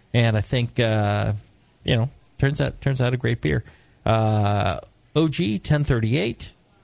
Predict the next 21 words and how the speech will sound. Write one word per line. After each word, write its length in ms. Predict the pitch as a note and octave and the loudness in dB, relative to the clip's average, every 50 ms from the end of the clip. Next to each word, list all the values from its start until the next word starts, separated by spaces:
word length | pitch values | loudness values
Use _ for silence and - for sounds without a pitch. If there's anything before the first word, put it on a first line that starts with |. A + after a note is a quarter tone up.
| _ _ _ _ _ _ _ _ _ _ _ _ _ _ _ - | _ _ _ _ _ _ _ _ _ _ _ _ _ _ _ -2
finishing 320 | - E3+ F3 E3+ - E3 | 0 0 0 0 0 0
gravity, 800 | D3+ D3+ D#3 D#3+ D#3 D3+ D#3 D#3+ D3+ D3 D3 D3 D#3 D3 C#3 C3 A#2+ | 0 0 0 0 0 0 0 0 0 0 0 0 0 0 0 0 0
uh, 160 | A#2 A2+ A#2 A#2+ | 0 0 -2 -2
ten 180 | - - C3 G#2+ | 0 0 0 0
fourteen. 800 | - - F#2+ - - - - F3+ F#3 F3+ F3 F3 F3 E3+ E3 D#3 - _ _ _ _ _ _ _ _ _ _ - | 0 -2 -2 -4 -2 -2 -2 0 0 0 0 0 0 -2 -2 -4 -8 _ _ _ _ _ _ _ _ _ _ -2
Uh, 180 | G2+ G2+ G2+ G#2+ | 0 2 2 0
it's 160 | A2 - - - | -2 -4 -4 -2
only 240 | C#3+ G#3 B3 B3 A3+ | -2 -2 -2 -2 -4
sixty-three 720 | - - - - - - - G#3 F#3 - - F3+ F#3 F#3 | -4 -6 -8 -8 -8 -6 -6 -6 -4 -4 -2 -2 -2 -2
percent 460 | E3+ - - C3+ - - D3+ C#3+ A#2 - - - - - - - _ _ _ _ _ _ _ - - _ _ - | -2 -2 -2 -2 -2 0 -2 -2 -2 -6 -10 -20 -20 -20 -20 -20 _ _ _ _ _ _ _ -20 -20 _ _ -6
apparent, 500 | - B2+ - C#3 C#3 C3+ C3 A#2+ - - | -4 0 2 2 4 4 2 2 2 2
uh, 300 | B2 A2+ A2+ G#2+ G#2 G2 D#2+ | 2 2 2 2 2 2 0
attenuation, 600 | G2+ - C3 B2 A#2 A2+ A2+ A2 G#2+ - - - - - _ _ _ _ _ _ _ _ _ _ _ _ _ | 0 2 2 2 2 2 2 2 0 -2 -4 -12 -18 -20 _ _ _ _ _ _ _ _ _ _ _ _ _
fifteen 400 | - F#3 F#3 - - F#3 F3+ D#3+ | 0 0 0 0 0 0 2 2
I 200 | C#3+ C3 C3+ C3+ | 2 2 2 2
B 80 | C3 C3 B2 A#2 A2+ A2+ | 2 2 2 2 2 2
U, 240 | A2+ A#2 B2 C3+ | 2 2 2 0
thirteen 520 | A#2+ - - F3 F#3+ - - - D#3+ D#3 D3+ | 0 0 0 0 -2 -2 -2 -2 0 0 2
S 240 | C#3 C3 C3 - - | 2 0 0 0 0
R 180 | A#2+ A2+ A2 | 0 2 2
M. 340 | G#2+ G#2+ G#2+ G#2+ A2+ B2 C3+ | 2 2 0 0 -2 -4 -8